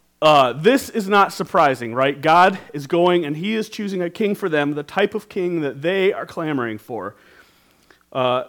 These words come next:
he chooses handsome, wealthy, tall guy. Now, often we do this the same way, right? George Washington,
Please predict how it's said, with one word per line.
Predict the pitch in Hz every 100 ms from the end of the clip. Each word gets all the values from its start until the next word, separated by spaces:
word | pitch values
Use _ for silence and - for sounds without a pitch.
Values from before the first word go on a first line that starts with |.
| _
he | 156
chooses | 147 - 208 175 160 143 - -
handsome, | - 175 196 196 202 190 156
wealthy, | 170 170 165 160 156 151 _ _
tall | - 170 160 151
guy. | 135 113 - - _ _ _
Now, | 135 135 123 - - _ -
often | 160 175 180 175 160
we | 156
do | 156 170
this | 151 151 147 - _ _
the | 156
same | 208 175
way, | 156 110
right? | 98 123 139 - _ _
George | 147 170 180
Washington, | - 160 156 - - 113 95